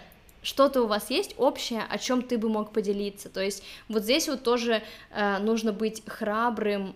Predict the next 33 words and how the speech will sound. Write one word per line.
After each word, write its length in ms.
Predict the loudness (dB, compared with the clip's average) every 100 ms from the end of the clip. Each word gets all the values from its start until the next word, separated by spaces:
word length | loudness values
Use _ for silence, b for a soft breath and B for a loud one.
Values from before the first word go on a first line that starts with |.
| -8
на 260 | -4 -2 -2
этой 160 | -4
встрече. 640 | -8 -4 -2 -2 -2 -8 -14 -12
Это 180 | -12 -10
тоже 340 | -2 -2 -2
очень 300 | -8 -10 -14
важно. 320 | -14 -16 -14 -16 B B
И 80 | 2
если 440 | 4 4 4 2
с 80 | -2
тобой 380 | -2 0 2 4 4
уже 240 | 2 0
встречается 800 | -2 -8 -6 -2 0 0 -2 -6
вот 160 | -4
этот 260 | -4 -4 -8
вот 120 | -10
человек, 520 | -6 -4 -2 0 0 -2 -6 -10
да, 260 | -4 -4 -4
которого 440 | -4 -2 0 -2
ты 380 | -2 -2 -2 -4 -12 -8
позвал 400 | -6 -2 -2 -2
на 80 | -6
кофе, 340 | -8 -10 -12 -6
то 220 | -2 -2 -4 B B
это 200 | -4 -2
значит, 300 | 0 0 -2
что 180 | -4 -4
он 260 | -2 0 0
изначально 480 | -2 -2 -2 0
к 60 | -2
тебе 220 | -6 -4
относится 580 | -4 -2 -4 -4 -6 -8 -8 -6
положительно. 840 | -4 -4 0 0 -2 -6 -8 -12